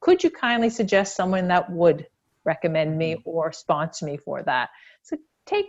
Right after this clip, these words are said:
Speaker 1: you know, take the responsibility and, and, and be bold, but professional.
Speaker 2: Great. All right, we have one last question, and then if you have any closing remarks. Um, let's see, how did you dis-,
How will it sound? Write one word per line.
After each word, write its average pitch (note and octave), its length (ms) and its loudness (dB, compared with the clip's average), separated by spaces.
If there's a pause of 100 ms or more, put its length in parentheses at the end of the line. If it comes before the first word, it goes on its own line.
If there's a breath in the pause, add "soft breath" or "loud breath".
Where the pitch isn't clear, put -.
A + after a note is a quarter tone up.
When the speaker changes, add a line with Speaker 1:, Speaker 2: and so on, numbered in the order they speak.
Speaker 1:
you B3 180 -4
know, A3+ 80 0
take C#4+ 220 0
the C#4 80 0
responsibility F#3+ 1000 2
and, F3 140 0
and, F3 220 -4
and E3 340 -4 (480)
be G#3+ 100 0
bold, E3 440 -2 (340)
but G#3 140 0
professional. F3 600 -2 (1500)
Speaker 2:
Great. G3 240 -10 (340 loud breath)
All A3 60 2
right, A3+ 100 4
we A#3 80 4
have A3+ 80 0
one B3 240 4
last C4+ 380 2
question, C#4+ 460 2
and A3+ 120 -4
then G#3+ 80 -4
if G#3+ 140 -4
you G#3+ 200 0
have G3+ 200 -2
any G3+ 120 -2
closing G3 380 0
remarks. F#3 460 -4 (520 loud breath)
Um, F#3+ 440 2 (180)
let's G3 140 -6
see, G3 100 -4
how A#3+ 220 2
did D#4 160 -2
you B3+ 80 -2
dis-, B3+ 340 -2